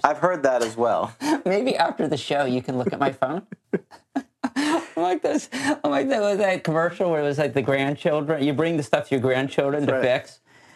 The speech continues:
Speaker 2: So the
Speaker 1: Have you
Speaker 2: di-
Speaker 1: considered the jitterbug? Have you considered that
Speaker 2: The
Speaker 1: as, as something you may want to, uh, may want to invest? 'Cause I think it has, like, one button.
Speaker 2: Oh, or a flip phone.
Speaker 1: Yeah, exactly.
Speaker 2: I missed it.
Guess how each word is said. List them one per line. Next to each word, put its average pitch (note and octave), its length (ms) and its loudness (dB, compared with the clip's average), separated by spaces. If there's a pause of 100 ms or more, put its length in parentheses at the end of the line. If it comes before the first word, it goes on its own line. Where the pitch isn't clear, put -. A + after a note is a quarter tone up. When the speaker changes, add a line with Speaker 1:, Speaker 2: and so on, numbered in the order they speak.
(260)
Speaker 2:
So E3+ 360 2
the C3+ 80 0
Speaker 1:
Have - 120 2
you F3 60 2
Speaker 2:
di- E3+ 120 2
Speaker 1:
considered E3 440 0
the D#3+ 80 2
jitterbug? A2+ 600 0 (160)
Have A#2 200 0
you A#2+ 120 -4
considered A2 540 -6
that D#2 280 -2 (180)
Speaker 2:
The G#2+ 120 -4
Speaker 1:
as, - 320 -8
as A2 160 -4
something G#2 280 -4
you G2 120 -2
may G2 180 -2
want F#2 340 -4
to, D#2+ 300 -6 (720)
uh, E2 280 -10 (360)
may G2 140 -6
want F#2+ 180 -4
to - 340 -6
invest? G2 320 -2
'Cause A2+ 120 0
I A2+ 80 0
think C3+ 160 0
it B2 60 0
has, A2 120 -2
like, G#2 160 -2
one G2 220 -2
button. F2+ 380 -6 (280)
Speaker 2:
Oh, C3+ 540 2 (600)
or B2 160 2
a A2+ 60 -2
flip A#2+ 260 -2
phone. G2+ 360 -2
Speaker 1:
Yeah, A#2 200 0 (120)
exactly. G2+ 360 -2
Speaker 2:
I B2 40 2
missed B2 260 -2
it. A2 100 -4